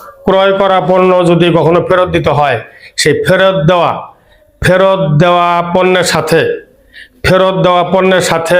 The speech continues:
যে চিঠি প্রেরণ করতে হয়, সেই চিঠির নাম হলো ডেবিট নোট। এবং সেখানে কি লেখা থাকবে? এই ডেবিট নোটের মধ্যে লেখা থাকবে হলো ক্রয়ের তারিখ, যে তারিখে মালটা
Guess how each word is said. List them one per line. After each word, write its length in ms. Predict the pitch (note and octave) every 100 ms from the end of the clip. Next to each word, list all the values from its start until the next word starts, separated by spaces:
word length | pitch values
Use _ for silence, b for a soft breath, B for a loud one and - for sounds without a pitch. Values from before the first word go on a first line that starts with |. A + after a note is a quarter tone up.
| D#3+
যে 100 | F3+ -
চিঠি 260 | F3+ F3 F#3 A#3+ - _
প্রেরণ 240 | G3 F#3+ F3+ F3
করতে 180 | F3 D3+
হয়, 140 | D#3 E3
সেই 100 | E3+ D3
চিঠির 240 | D3 D#3+
নাম 100 | E3 D3+
হলো 180 | D3 F#3 - - b b - C#3
ডেবিট 280 | D#3+ E3+ E3+ D3+
নোট। 180 | E3 D#3+ - -
এবং 120 | C#3+ D#3 D#3+
সেখানে 240 | D#3+ E3+ E3
কি 60 | E3
লেখা 160 | E3 E3 E3
থাকবে? 220 | D#3+ F3 C4+ B B B B D3+
এই 60 | C3+
ডেবিট 260 | D3 D#3+ F3 F3
নোটের 200 | F3 F3+
মধ্যে 140 | F3 E3+
লেখা 140 | D#3+ E3
থাকবে 180 | E3+ E3 D#3+
হলো 180 | D#3 C#3+ E3 B B B B
ক্রয়ের 280 | F3+ F3+ F3 F3
তারিখ, 200 | D#3+ D3+ C#3
যে 80 | E3 E3+
তারিখে 240 | D#3 D3+ E3
মালটা 180 | E3